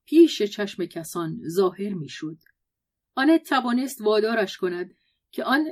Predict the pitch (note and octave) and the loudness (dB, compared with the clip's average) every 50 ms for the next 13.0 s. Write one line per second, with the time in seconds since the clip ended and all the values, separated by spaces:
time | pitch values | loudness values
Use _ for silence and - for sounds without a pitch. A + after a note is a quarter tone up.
0 | - - A3 A#3+ C#4 C#4+ - - - C#4 A#3 B3 C4 A#3+ G#3+ B3 B3+ C#4 B3+ B3 | -6 -6 -4 -4 -4 -4 -4 -6 -6 -4 -2 -2 -2 -2 0 0 -2 0 0 0
1 | G3+ F#3 F3+ E3+ E3 E3 E3 D#3+ - - - - G3 G3 G3+ - - - G#3+ A3+ | -2 -2 -2 -4 -8 -10 -12 -14 -16 -18 -12 -6 -6 -6 -6 -8 -10 -6 -4 -2
2 | B3+ C4 B3+ G#3+ F3 D3+ D3+ D3 D3 - E3 D#3+ D#3+ _ _ _ _ _ _ _ | -2 -2 -2 -2 -4 -4 -6 -6 -6 -8 -10 -12 -14 _ _ _ _ _ _ _
3 | _ _ _ _ _ - G3+ F#3 D#3 D3+ - - E3 D#3+ F3 F3+ E3+ E3 - F#3 | _ _ _ _ _ -10 -8 -8 -8 -8 -8 -6 -4 -2 -2 -2 -2 -4 -6 -10
4 | E3+ - G3 F#3 F#3 F3 E3+ E3 G3 G#3 G#3 G#3 - _ _ _ _ _ - B3 | -4 -2 0 2 2 2 0 0 0 -2 -2 -4 -8 _ _ _ _ _ -4 0
5 | B3 B3 A#3+ A#3 G#3+ A3+ A#3 A3+ A3+ A#3+ C4 B3 A3 G3+ F#3 F3+ F#3 F#3 - - | 2 4 4 4 4 4 2 2 2 0 0 2 2 2 2 0 -2 -4 -6 -6
6 | - A3+ A#3 A3+ A#3 - - A#3 C4+ C#4+ C4+ - - C#4 C4 B3+ A#3+ A#3 A3 G#3 | -6 -4 -4 -4 -6 -4 -2 0 0 0 -2 -4 -8 -8 -6 -4 -4 -4 -4 -6
7 | - - A3 G3+ - A3 G#3+ G#3+ A3+ A#3 - _ _ _ _ _ _ _ - A3 | -6 -8 -8 -6 -6 -6 -6 -4 -6 -8 -10 _ _ _ _ _ _ _ 0 0
8 | G3 - G3 F#3+ F#3+ F#3+ G3 F#3+ F#3+ A3 A#3 A#3 - B3+ A#3+ A#3 A3 G#3+ G#3 - | 2 4 4 2 2 2 -2 -2 -2 -4 -8 -6 -6 -6 -4 -4 -4 -6 -6 -4
9 | - G#3 G3+ G3 G#3 A#3 A#3 C4 C#4 A#3+ - B3 A3+ G#3+ G#3 G3+ G3 F#3+ G3 G3+ | 0 0 0 2 0 -2 -4 -6 -8 -10 -6 -4 -4 0 2 2 2 4 2 0
10 | G3 F#3+ F#3 F#3 F#3 E3+ E3 F#3+ G#3 A3 A#3 - _ _ _ _ _ _ _ _ | 0 0 -2 -2 -4 -4 -4 -6 -6 -6 -8 -14 _ _ _ _ _ _ _ _
11 | - A3 F#3+ - - - - G3+ G3+ E3+ F3+ F3 E3+ E3 E3+ F3+ G3 F#3+ E3+ E3 | 2 4 4 4 2 -10 -6 -6 -4 -2 -2 -2 -2 -4 -4 -4 -4 -4 -4 -6
12 | E3 E3 - - - A#3+ A3+ G3 D3+ C3+ - - - D#3 D3+ D3+ D#3 E3+ _ | -8 -10 -10 -10 -6 -6 -6 -6 -6 -8 -10 -10 -10 -10 -10 -10 -14 -18 _